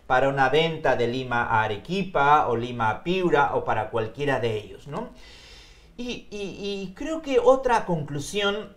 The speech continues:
es que, eh, las reglas Incoterms, como dice su nombre, simplemente es una guía de orientación para que los exportadores utilicen un formato en Excel y, y el portal de prom Perú, aquí hay un simulador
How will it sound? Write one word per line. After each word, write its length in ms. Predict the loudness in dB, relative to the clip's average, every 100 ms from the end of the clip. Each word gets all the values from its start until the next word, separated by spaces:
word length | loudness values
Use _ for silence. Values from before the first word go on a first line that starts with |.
| -20 -8
es 300 | -2 -2 -4
que, 560 | -4 0 4 4 0 -2
eh, 280 | -2 -2 -4
las 400 | -6 -2 -2 2
reglas 380 | 2 4 2 0
Incoterms, 720 | -2 -2 2 2 2 0 -8
como 240 | -6 -6
dice 260 | -2 -4 -4
su 160 | -10 -2
nombre, 380 | -2 0 -2
simplemente 540 | -4 -2 0 0 -4 -6
es 140 | -8
una 200 | -4 -2 -2
guía 560 | -2 0 2 2 -2 -12 -18
de 160 | -2 2
orientación 880 | 2 0 -2 -4 -4 -4 -4 -4 -10 -20 -20 4
para 300 | 6 8 4
que 100 | 0
los 240 | 0 0
exportadores 1200 | -4 -6 -2 -2 0 0 4 6 8 6 4 -4 -14 -20 -8
utilicen 640 | -6 -2 -2 -2 -2 -4 -4
un 160 | -6
formato 500 | -2 0 2 0 0
en 140 | -4 0
Excel 560 | 0 0 2 2 2
y, 200 | -4 -10
y 380 | -8 -6 -4 -4
el 200 | -4 -6
portal 440 | -6 -6 -2 0 0
de 120 | 0
prom 260 | -2 -2
Perú, 420 | 0 0 4 6 6
aquí 520 | 4 0 -4 2 4
hay 220 | 4 2
un 220 | -2 -4
simulador 880 | -6 -2 0 2 2 6 6 6 -2